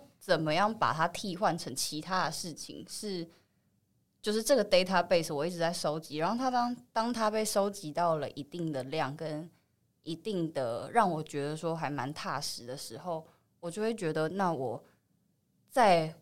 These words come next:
重新去看剧本，去理解这个角色的时候，我就能够稍微把一些我自己私人经验的情感放置进去，然后跟这角色慢慢合在一起，最后再把自己私人经验丢掉，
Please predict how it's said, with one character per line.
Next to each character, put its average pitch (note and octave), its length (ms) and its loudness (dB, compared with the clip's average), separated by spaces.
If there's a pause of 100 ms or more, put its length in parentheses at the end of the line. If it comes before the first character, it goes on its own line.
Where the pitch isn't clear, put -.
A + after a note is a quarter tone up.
(220)
重 F3+ 420 2
新 A3+ 260 0
去 A3+ 160 0
看 A3 240 0
剧 G#3 180 -6
本， C#3+ 160 -6
去 G#3 180 -4
理 E3+ 180 -4
解 F3 140 0
这 F3+ 140 -4
个 E3 80 -2
角 D3+ 220 0
色 F3+ 200 -2
的 D3 100 0
时 D3+ 180 -6
候， D#3 100 4
我 D#3+ 200 0
就 E3 500 0 (340)
能 F3 160 -2
够 G3 200 4
稍 F#3+ 320 6
微 D3+ 200 8
把 C3+ 220 2
一 D#3+ 140 -6
些 E3+ 420 0 (380)
我 - 120 -2
自 G#3+ 240 -4
己 C#3+ 240 -8
私 - 360 -2
人 D#3+ 200 2
经 E3+ 240 -2
验 F3 120 0
的 C#3+ 80 -2
情 C3+ 280 -4
感 D3 200 -2
放 D#3 260 -2
置 D#3+ 160 -6
进 C#3+ 240 -4
去， D3 220 -8
然 D3 100 -6
后 F3 140 -2
跟 F3+ 180 -2
这 G3 100 -4
角 E3 220 -2
色 F3 140 -2
慢 E3+ 180 0
慢 E3 100 0
合 C#3 280 -8
在 C#3+ 180 -2
一 D3+ 100 -8
起， - 300 -8 (420)
最 A#3 160 4
后 G#3+ 220 8
再 F#3+ 300 4 (260)
把 B2+ 220 2
自 F#3+ 180 -6
己 D#3+ 100 -6
私 D3 220 -2
人 C#3+ 160 0
经 D3 200 -2
验 D#3+ 120 0
丢 C#3 300 -4
掉， C#3+ 340 -2